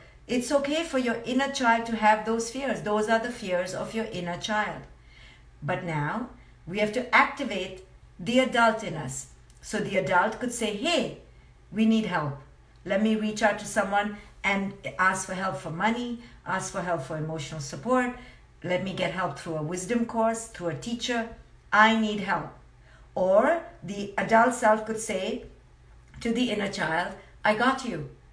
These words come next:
We're okay," right? But you have to activate a dialogue between yourself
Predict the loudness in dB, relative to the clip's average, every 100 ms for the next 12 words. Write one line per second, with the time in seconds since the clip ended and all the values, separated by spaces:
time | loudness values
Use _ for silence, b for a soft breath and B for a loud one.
0 | -10 2 4 4 2 -2 -4 -8 -16 -20
1 | -20 0 4 4 2 -2 0 2 4 6
2 | 6 6 -2 -4 -6 0 6 6 4 -2
3 | 0 0 0 2 6 6 6 4 2 -2
4 | -6 -4 0 0 2 4 4 4 -2